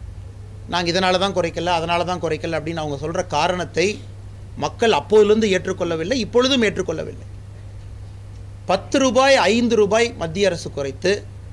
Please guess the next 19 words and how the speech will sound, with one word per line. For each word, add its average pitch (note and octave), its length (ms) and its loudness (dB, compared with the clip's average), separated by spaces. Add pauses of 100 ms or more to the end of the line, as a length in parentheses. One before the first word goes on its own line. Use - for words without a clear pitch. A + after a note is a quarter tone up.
(720)
இவர்கள் G3 360 4
சொன்ன C4+ 360 2
ஐந்து B3 260 4
ரூபாய், G#3+ 360 2
இவங்க F#3 340 0
சொல்லாம C4 260 4
இருந்திருந்தா A#3 400 2
கூட A#3+ 180 2
நீங்க G#3+ 260 2
பேசுறது G3+ 460 2
வாஸ்தவமா F#3+ 380 0
எடுத்துக்கலாம். D3+ 400 -2 (760)
அறிக்கையில C4+ 640 2
டைப் A3+ 340 2
பண்ணி B3 240 2
மக்கள்கிட்ட A#3 480 0
கொடுத்து G#3+ 380 -2
ஓட்டு G3+ 400 2
வாங்கிட்டு, G3 500 0